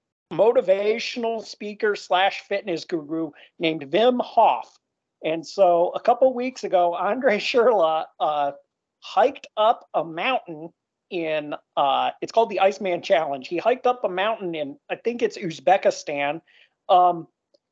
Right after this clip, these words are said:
the temperature was negative two Fahrenheit. Uh, the wind was blowing sixty miles an hour most of the time.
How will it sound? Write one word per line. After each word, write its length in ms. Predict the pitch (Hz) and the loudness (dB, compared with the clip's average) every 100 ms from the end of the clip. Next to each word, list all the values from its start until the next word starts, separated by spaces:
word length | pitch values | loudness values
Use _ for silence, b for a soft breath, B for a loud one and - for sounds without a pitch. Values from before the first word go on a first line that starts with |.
| _ _ _ _ _ _ _ _ | _ _ _ _ _ _ _ _
the 280 | 208 214 214 _ | 2 2 0 _
temperature 720 | - 247 294 330 302 311 311 | 0 2 0 -2 -2 -2 0
was 540 | 294 226 196 190 180 - _ 214 | 2 6 6 4 0 -12 _ -10
negative 540 | 180 220 254 269 269 | -4 0 0 0 -2
two 360 | - 247 247 262 | -4 -2 -2 0
Fahrenheit. 760 | 247 214 196 170 170 196 202 - 202 | 2 2 2 -4 -4 -4 -6 -4 2
Uh, 220 | 180 175 | 4 4
the 100 | 170 | 0
wind 300 | 180 214 285 | 0 2 2
was 140 | 269 214 | 2 -2
blowing 460 | 233 233 240 240 | 2 2 2 0
sixty 420 | 226 - 233 - 226 | -2 -4 -4 -4 -2
miles 420 | 226 220 240 214 | 0 2 2 2
an 60 | |
hour 300 | 226 196 185 | 0 2 2
most 260 | 175 175 180 | 2 -2 -4
of 60 | - | -6
the 60 | |
time. 320 | - 165 196 | -4 -4 -6